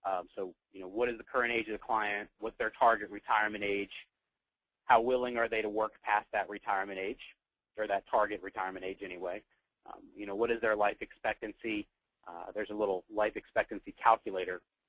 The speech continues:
that's built into the software as well. Now, this is real nice if you have, um, you know, a client that might have a history of, you know, poor health. You can go in, or, you know, maybe the, the client's a smoker. You can go in and include those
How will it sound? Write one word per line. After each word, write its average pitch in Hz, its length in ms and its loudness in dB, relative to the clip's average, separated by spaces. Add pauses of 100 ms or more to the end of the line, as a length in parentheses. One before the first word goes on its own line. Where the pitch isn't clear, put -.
(120)
that's 98 180 -20
built 101 200 -2
into 95 140 -8
the 90 140 -14
software 95 360 2
as 90 120 -8
well. 92 280 2
Now, 87 120 -8
this 101 160 -8
is 110 100 -8
real 107 200 2
nice 98 300 0 (100)
if 101 160 -10
you 92 120 -10
have, 92 300 2
um, 85 360 -2 (1500)
you 120 80 -4
know, 120 60 4
a 113 40 2
client 165 360 8
that 139 100 2
might 139 200 6
have 123 160 8
a 120 60 2
history 131 440 2
of, 113 100 4 (380)
you 120 120 -8
know, 104 140 -4 (200)
poor 127 200 4
health. - 280 2 (140)
You 98 180 -16
can 107 140 -8
go 110 220 2
in, 110 140 -2
or, 110 280 -2 (340)
you 110 120 -6
know, 110 100 -4
maybe 107 240 0
the, 107 180 -4 (120)
the - 60 -18
client's 110 360 -2
a - 140 -16
smoker. 104 360 -2
You 87 140 -16
can 101 100 -12
go 101 220 0
in 101 160 -4
and 92 120 -6 (420)
include 185 320 8
those 151 180 12